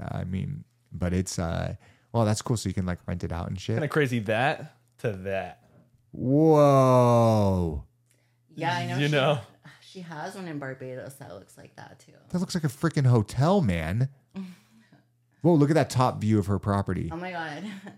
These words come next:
Speaker 3: <laughs>
Speaker 1: That's insane, right?
Speaker 3: I love it. <laughs>
Speaker 1: You go from this house that's probably the size of this studio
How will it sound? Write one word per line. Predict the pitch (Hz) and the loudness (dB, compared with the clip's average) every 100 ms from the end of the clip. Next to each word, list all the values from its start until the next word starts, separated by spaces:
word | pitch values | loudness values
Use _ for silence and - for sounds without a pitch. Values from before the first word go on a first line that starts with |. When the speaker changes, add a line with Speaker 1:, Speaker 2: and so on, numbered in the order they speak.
| _ _ | _ _
Speaker 3:
<laughs> | _ _ _ _ - | _ _ _ _ -4
Speaker 1:
That's | 113 - | -2 -2
insane, | 139 127 - 92 90 87 85 92 98 | -2 -4 -4 -2 -2 -2 -6 -10 -6
right? | 90 113 - _ _ _ _ _ _ - | 0 0 -2 _ _ _ _ _ _ -18
Speaker 3:
I | 135 | -14
love | 131 139 | -14 -14
it. | 131 - - - - 208 | -18 -20 -16 -16 -12 -8
<laughs> | 208 226 220 | -6 -6 0
Speaker 1:
You | 123 | 4
go | 139 139 | 6 6
from | 139 135 | 4 0
this | 123 - | 0 -2
house | 110 127 127 | 0 0 0
that's | 117 - | -2 -4
probably | 113 113 110 | -2 0 -2
the | 90 | 0
size | 110 110 104 | 2 2 2
of | 98 | 0
this | 85 - _ _ - - | -2 -6 _ _ -18 -12
studio | - 120 120 135 139 139 | 0 4 6 6 6 4